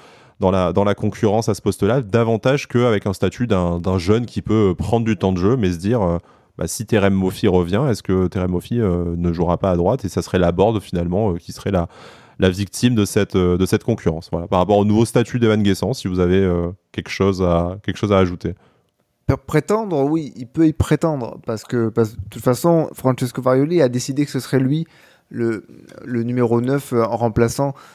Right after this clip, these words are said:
Speaker 2: de Terem Moffi. Donc, il amène de la concurrence à Terem Moffi, euh, à qui je pense ça va faire, euh, beaucoup de bien, même si je regrette que le joueur ne joue pas une seule minute, euh,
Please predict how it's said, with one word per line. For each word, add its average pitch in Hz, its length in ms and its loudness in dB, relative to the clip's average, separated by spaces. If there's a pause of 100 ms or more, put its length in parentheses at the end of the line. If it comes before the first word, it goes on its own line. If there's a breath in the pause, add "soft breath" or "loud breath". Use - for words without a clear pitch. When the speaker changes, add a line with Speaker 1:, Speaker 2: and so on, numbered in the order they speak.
(140 loud breath)
Speaker 2:
de 117 80 -4
Terem 117 280 2
Moffi. 120 340 -2
Donc, 107 380 -6
il 131 140 4
amène 175 320 2
de 143 80 4
la 127 140 4
concurrence 123 500 0
à 123 60 -4
Terem 110 300 2
Moffi, 110 420 -4 (400 loud breath)
euh, 101 240 -4
à 117 120 0
qui 123 200 -2
je 113 80 -2
pense 127 240 -2
ça 117 140 0
va 107 60 4
faire, 107 200 0
euh, 101 160 0
beaucoup 107 320 -8
de 117 40 -6
bien, 139 280 0 (300 loud breath)
même 113 100 -8
si 117 120 -2
je 113 100 -2
regrette 113 380 2
que - 120 -6
le 113 340 -4
joueur 110 240 2
ne 107 140 0
joue 104 100 -4
pas 113 280 2
une 120 140 -4
seule 113 200 0
minute, 113 380 -2
euh, 101 280 0